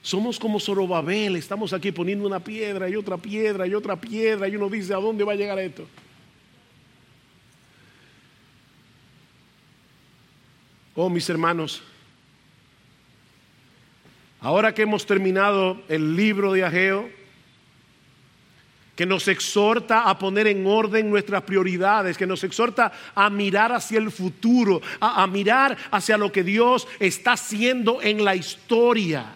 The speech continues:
en el tiempo, para la gloria de su Hijo. Permítanme concluir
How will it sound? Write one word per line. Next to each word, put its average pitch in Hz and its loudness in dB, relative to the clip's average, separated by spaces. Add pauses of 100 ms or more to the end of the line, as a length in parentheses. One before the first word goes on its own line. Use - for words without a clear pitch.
(120)
en 208 0
el 202 0
tiempo, 214 -2 (240)
para 220 6
la 208 6
gloria 247 4 (180)
de 208 0
su 214 2
Hijo. 208 0 (2250)
Permítanme 185 -2
concluir 160 -2